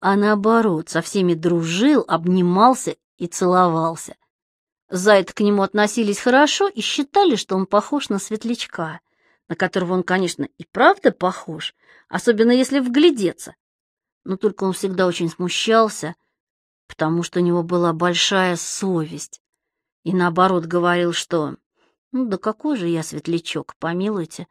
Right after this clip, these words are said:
я такого не заслужил». Но ему честно отвечали: «Заслужил, заслужил». И он тогда ещё сильнее краснел и был как такой красный огонёк.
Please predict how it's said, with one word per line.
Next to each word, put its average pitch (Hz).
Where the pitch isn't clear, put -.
я 180
такого 175
не 170
заслужил». 165
Но 190
ему 214
честно 202
отвечали: 190
«Заслужил, 240
заслужил». 196
И 180
он 180
тогда 185
ещё 175
сильнее 180
краснел 226
и 185
был 214
как -
такой 240
красный 240
огонёк. 247